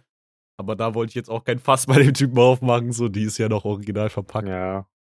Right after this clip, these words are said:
Speaker 1: Ähm, ich vermute, dass es von einem Typen ist, der so Sachen irgendwie aufgekauft hat, einfach so eine große Sammlung, weil der sehr viele von
Speaker 2: Mhm.
Speaker 1: so Sachen hatte. Ähm, der hat noch nicht mal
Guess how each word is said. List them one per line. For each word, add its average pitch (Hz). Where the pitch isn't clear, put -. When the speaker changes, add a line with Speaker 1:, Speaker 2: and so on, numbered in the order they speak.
Speaker 1:
Ähm, 110
ich 110
vermute, 147
dass 131
es 131
von 123
einem 123
Typen 135
ist, 123
der 117
so 107
Sachen 113
irgendwie 107
aufgekauft 139
hat, 147
einfach 143
so -
eine 107
große 127
Sammlung, 131
weil 110
der 104
sehr 113
viele 135
von 135
Speaker 2:
Mhm. 131
Speaker 1:
so 127
Sachen 123
hatte. 135
Ähm, 104
der 110
hat -
noch 120
nicht 127
mal 123